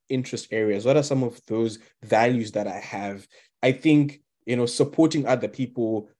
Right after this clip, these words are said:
meeting the needs of society and community is one of the things that's really core to who you are as a person. And what are some of my strengths? So clearly, you know, you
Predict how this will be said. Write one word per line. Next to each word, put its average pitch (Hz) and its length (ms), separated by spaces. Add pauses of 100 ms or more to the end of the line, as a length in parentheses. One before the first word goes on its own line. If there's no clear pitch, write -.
(120)
meeting 131 440
the 107 100
needs 120 380
of 107 160
society 117 600
and 104 80
community 110 560
is 104 160
one 110 220
of 113 80
the 104 80
things 107 300
that's 101 200
really 113 360
core 107 500 (380)
to 120 100
who 117 220
you 110 140
are 107 180
as 107 140
a 101 40
person. 98 500 (240)
And 165 120
what 220 120
are 208 40
some 180 160
of 151 140
my 110 80
strengths? 98 460
So 123 480 (500)
clearly, 165 640
you 131 100
know, 113 400
you 139 500